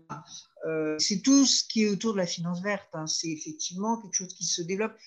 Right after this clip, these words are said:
qui est encore, il faut bien le dire, qui est encore très marginal aujourd'hui, euh, mais qui est en train de se développer et qui doit vraiment, euh,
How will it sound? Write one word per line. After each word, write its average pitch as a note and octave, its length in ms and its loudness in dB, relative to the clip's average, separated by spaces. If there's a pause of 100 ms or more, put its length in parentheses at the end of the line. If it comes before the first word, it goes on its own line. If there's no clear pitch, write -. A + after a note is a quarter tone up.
(200)
qui A3+ 80 6
est A#3 40 8
encore, B3 540 6
il E3+ 60 -14
faut F3 120 -4
bien F#3+ 140 -2
le G3+ 60 -4
dire, A#3 200 -4
qui F#3+ 80 -10
est F3 40 -4
encore E3+ 260 -6
très - 160 -8
marginal E3 500 -4
aujourd'hui, E3+ 540 -2 (460)
euh, D#3+ 100 -8 (380)
mais G3+ 200 0
qui A3+ 120 2
est - 20 4
en G#3+ 80 2
train A3 160 -2
de G#3 80 -2
se - 80 -2
développer G3 400 0
et D4 220 0
qui A3 180 -2
doit A#3 480 4
vraiment, A3 600 0 (240)
euh, F#3 260 -4